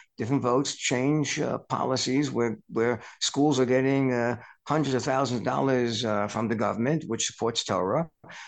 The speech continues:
So there is a halachic component which must be, uh, taken in, into account. But then again, the bottom line is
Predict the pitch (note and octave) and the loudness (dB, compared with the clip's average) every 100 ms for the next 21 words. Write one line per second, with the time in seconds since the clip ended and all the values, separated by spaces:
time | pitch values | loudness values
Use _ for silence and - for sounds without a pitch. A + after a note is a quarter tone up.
0 | - D3 C#3+ D#3 - C#4 G3+ G3+ E3+ C#3+ | -4 0 4 4 4 4 4 2 2 2
1 | C#3+ D3+ C#3 - A#2 B2 C#3+ B2+ B2+ C3 | 2 0 -2 -2 0 2 2 0 0 0
2 | C3+ - C#3+ C#3+ C3 - - - B2+ - | 0 -2 4 4 4 0 -10 -4 -2 0
3 | A#2+ - F#3 E3+ - D#3+ D#3 - F3 D#3 | -2 2 2 2 2 4 4 4 2 4
4 | D3 B2+ - G#2+ B2+ E3+ - - - - | 2 2 2 0 0 -4 -10 -18 -18 -6
5 | E3+ A#3 - F#3+ G3 A#3 A3 A#3 A3+ G#3+ | 0 0 0 0 2 4 6 6 6 6
6 | - - D#3 D#3+ F#3 F#3+ F3+ F3+ F#3 G#3+ | 2 -2 -2 2 2 4 4 4 6 6
7 | F3 F3 | 6 2